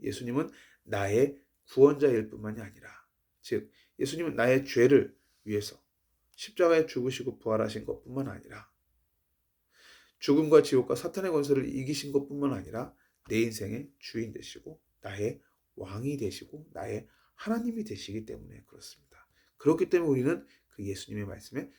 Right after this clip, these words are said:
순종을 해야 되는 것이죠. 저와 여러분들은 지금 누구를 위해 살고 계십니까? 예수님을 위해 살고 계십니까? 저와 여러분들은 지금 무엇을 위해 살고 계십니까? 하나님의 영광을 위해 살고 계십니까? 그렇다면 여러분들의 인생의 주인은 누구이십니까?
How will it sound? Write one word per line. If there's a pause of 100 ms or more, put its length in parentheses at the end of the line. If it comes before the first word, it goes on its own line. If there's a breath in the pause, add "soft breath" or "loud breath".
(120)
순종을
해야
되는
것이죠. (720 soft breath)
저와
여러분들은
지금 (120)
누구를
위해
살고
계십니까? (140)
예수님을
위해
살고
계십니까? (640 loud breath)
저와
여러분들은
지금
무엇을
위해
살고
계십니까? (280)
하나님의
영광을
위해
살고
계십니까? (1200 soft breath)
그렇다면
여러분들의
인생의
주인은
누구이십니까?